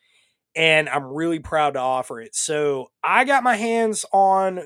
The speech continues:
that and was able to put that back into print. And so we have the top spiral bound version of that as well. Of course, Gorilla's Guide to the Baofeng Radio is back in stock, is going to be back in stock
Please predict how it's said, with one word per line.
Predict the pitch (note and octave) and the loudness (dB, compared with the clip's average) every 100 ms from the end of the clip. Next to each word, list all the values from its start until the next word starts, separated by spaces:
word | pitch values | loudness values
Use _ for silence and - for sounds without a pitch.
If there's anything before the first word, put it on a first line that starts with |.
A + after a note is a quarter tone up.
| D3 | -6
that | D3 F3 F3 E3+ - | 0 0 0 -2 -6
and | D3 C3+ | -8 -6
was | C3+ | -4
able | D3 D3+ | -4 -4
to | C#3+ | -6
put | - E3 | -8 -6
that | E3 E3 | 0 0
back | E3 D#3 D#3+ | 2 -2 -2
into | D3 | -8
print. | - D3+ C#3+ - _ _ _ _ _ _ _ _ - | -6 -6 -6 -8 _ _ _ _ _ _ _ _ -16
And | C3 | -10
so | D3 | -4
we | C#3+ | -2
have | C#3 | -2
the | A#2+ | -4
top | D3 D#3+ | -2 -2
spiral | - - E3 | -2 2 2
bound | D3 D3+ D3 C3 | 2 0 -2 -4
version | C#3 C#3 C3+ | -6 -6 -8
of | A2+ G#2+ | -12 -10
that | C#3 C#3+ C3+ | -6 -6 -8
as | A#2 A2 | -16 -14
well. | C3+ C3+ - - - _ | -10 -10 -10 -18 -20 _
Of | B2 | -18
course, | - F#3 F#3 - | 0 2 4 0
Gorilla's | - F#3 F#3+ - | -6 -4 -4 -2
Guide | F3 E3 | 0 0
to | D3 | -2
the | |
Baofeng | C3 D3+ D#3 C3+ C#3 B2 | -4 0 0 -2 -8 -8
Radio | C3 E3 E3 E3 D#3 D3+ | -4 -2 0 2 2 0
is | C3+ C3+ C#3 B2+ - - | -4 -4 -4 -4 -10 -16
back | A#2 D#3+ F3 F3+ F#3 | -8 -2 0 0 -4
in | F3 | -10
stock, | D#3 - - E3+ E3 D#3+ _ - - _ | -10 -6 -2 0 0 -4 _ -20 -20 _
is | C#3 B2+ | -8 -8
going | B2+ E3 A#3 B3+ G#3+ | 2 6 8 6 0
to | A3 | -6
be | F#3+ G3 | -4 -2
back | F#3 F3+ F3+ | 0 0 -2
in | F3+ | -6
stock | D3 - E3+ E3+ D#3+ | -6 -2 -2 -2 -6